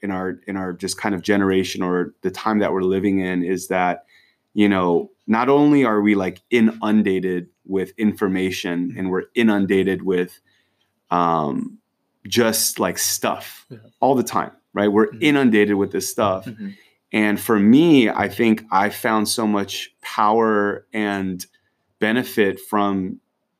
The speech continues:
Speaker 1: not only coaching and coaching processes,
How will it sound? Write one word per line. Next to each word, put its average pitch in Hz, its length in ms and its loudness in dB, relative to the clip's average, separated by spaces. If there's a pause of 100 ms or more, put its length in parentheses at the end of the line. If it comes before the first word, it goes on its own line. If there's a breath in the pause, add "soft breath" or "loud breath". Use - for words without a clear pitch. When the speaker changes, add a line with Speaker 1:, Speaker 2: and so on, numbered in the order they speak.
(260)
Speaker 1:
not 117 180 0
only 147 200 2
coaching 131 640 0
and 101 140 -4
coaching 120 380 -2
processes, 101 880 -2